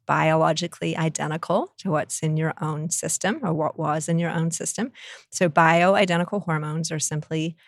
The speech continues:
hormones that look biologically identical to what we used to make in our own body. So when we take this, not a drug, it's a natural hormone, and I'll get into what the word natural means in a minute.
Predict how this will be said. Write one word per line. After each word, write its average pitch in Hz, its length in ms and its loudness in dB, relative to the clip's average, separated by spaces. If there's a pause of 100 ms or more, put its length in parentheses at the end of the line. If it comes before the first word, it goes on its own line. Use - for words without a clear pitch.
(140)
hormones 165 540 0
that 175 200 0
look 156 380 -2 (240)
biologically 170 840 2
identical 165 580 -4
to - 180 -8
what 151 280 -2 (720)
we 156 220 0
used 156 380 0
to 165 60 -2
make 165 280 -2
in 160 100 -2
our 160 180 -4
own 156 120 -2
body. 156 420 0 (140)
So 151 180 -2
when 151 320 -4
we 147 100 -4
take - 300 -4 (220)
this, - 400 -2 (680)
not 156 160 -2
a 165 60 0
drug, 160 460 2 (260)
it's - 160 -10
a 151 200 -4 (200)
natural 160 600 2
hormone, 156 520 -4
and 156 80 -2
I'll 151 100 -2
get 156 160 -4
into 151 260 -6
what 147 160 -4
the 156 80 -6
word 147 160 -2
natural 160 380 -2
means 160 320 -2
in 180 80 -4
a 151 60 -4
minute. 160 280 -4